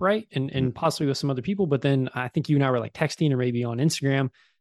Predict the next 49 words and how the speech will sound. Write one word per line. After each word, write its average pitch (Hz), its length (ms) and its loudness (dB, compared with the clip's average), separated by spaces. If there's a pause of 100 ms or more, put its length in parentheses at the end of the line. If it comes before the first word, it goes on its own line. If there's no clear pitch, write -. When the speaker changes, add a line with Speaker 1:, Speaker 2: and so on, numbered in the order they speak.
(140)
Speaker 1:
and 127 120 -2
you'd 120 120 -2
said, 127 220 -2
like, 110 320 -4
"Yeah, 233 120 6
I 202 80 6
actually 180 260 4
decided, 147 320 4
like, 135 160 4
that 139 160 4
wasn't 131 240 2
for 135 100 -6
me," 120 240 -4
which 123 180 -4
is 123 100 0
very 135 260 4
weird 113 320 -4
'cause 127 180 -2
it's 123 160 -2
very 147 320 4
easy 135 240 2
in 127 80 0
this 123 160 -2
field 113 420 -4 (580)
to 131 120 -2
go 135 240 0
from 117 560 -4 (240)
coaching 156 260 2
a 147 40 2
few 143 180 0
people 135 400 0
to 127 180 -8
now 123 320 -2
you're 120 200 -2
coaching 127 500 -2
other 127 180 0
coaches, 123 880 0
right? 123 240 -2
'Cause 120 140 -2
you're 127 80 0
just 120 140 -6
going 131 160 0
for 117 100 -6
money 113 220 -2
grabs. 107 340 -8
So 117 340 -2 (360)
as 156 120 2
far 170 300 6
as 143 400 4